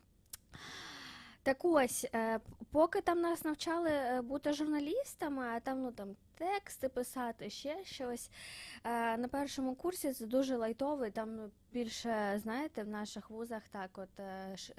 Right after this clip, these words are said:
програму школи ще підіймають, і там якісь нові скіли там вас навчають.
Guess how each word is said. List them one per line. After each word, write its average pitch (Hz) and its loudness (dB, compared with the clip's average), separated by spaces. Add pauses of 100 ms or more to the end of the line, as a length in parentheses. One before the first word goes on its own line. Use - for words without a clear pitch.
програму 214 -4
школи 175 -2
ще 175 -6
підіймають, 202 -4
і 214 -6
там 208 -6
якісь 208 -10 (280)
нові 214 -2
скіли 180 -4
там 175 -4
вас 175 -4
навчають. 175 -8